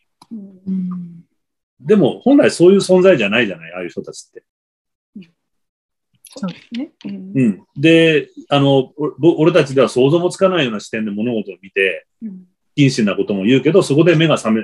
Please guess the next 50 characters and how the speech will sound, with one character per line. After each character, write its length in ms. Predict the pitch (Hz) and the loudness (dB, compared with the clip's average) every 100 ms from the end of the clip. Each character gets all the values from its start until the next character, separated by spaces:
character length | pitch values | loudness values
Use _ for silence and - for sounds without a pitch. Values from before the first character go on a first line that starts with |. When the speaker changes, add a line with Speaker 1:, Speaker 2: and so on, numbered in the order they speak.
| - | -6
Speaker 3:
覚 180 | - 120 | -4 -2
め 100 | 101 | -2
た 100 | 87 | -6
り 100 | 87 | -10
と 100 | 82 | -8
か。 280 | 98 78 _ _ _ _ _ 185 | -6 -8 _ _ _ _ _ -20
Speaker 1:
う 40 | |
ん。 60 | 170 _ _ _ _ _ _ _ _ | _ _ _ _ _ _ _ _ _
Speaker 3:
ま 80 | 143 | 2
あ、 20 | |
よ 120 | 165 139 | 2 4
く 80 | |
言 80 | 139 | 2
う 20 | |
け 80 | 127 | 2
ど、 220 | 104 92 | 0 -2
ア 60 | 113 | -2
メ 80 | 139 | -2
リ 100 | 139 | 0
カ 100 | 139 | 0
で 120 | 143 | 0
例 260 | 139 131 139 | 0 -2 -2
え 20 | |
ば 160 | 107 | -4
人 220 | 98 131 143 | -6 -6 -4
種 280 | 151 143 143 _ _ _ _ _ _ _ - | -4 -4 -6 _ _ _ _ _ _ _ -10
問 220 | 135 139 | -4 0
題 160 | 120 101 | 0 -2
を 80 | 92 | -4
ネ 120 | 98 | -6
タ 120 | 113 | -4
に 140 | 113 107 | -4 -2
し 60 | |
た、 300 | 113 107 - _ _ _ _ - | -2 -2 -4 _ _ _ _ -10
あ 120 | 101 | -8
の、 360 | 98 92 92 139 143 | -6 -8 -10 -14 -10
ジ 100 | 113 | 0
ョ 80 | 117 | 2
ー 60 | 98 | 2
ク 120 | 82 | -6
っ 20 | |
て 180 | - 90 | -10 -8
い 60 | 82 | -8
う 20 | |
の 120 | 82 | -10
が 180 | 78 - _ _ _ - | -14 -16 _ _ _ -10
あ 60 | 104 | -8
っ 80 | |
た 100 | 92 | -6
り、 100 | 85 | -8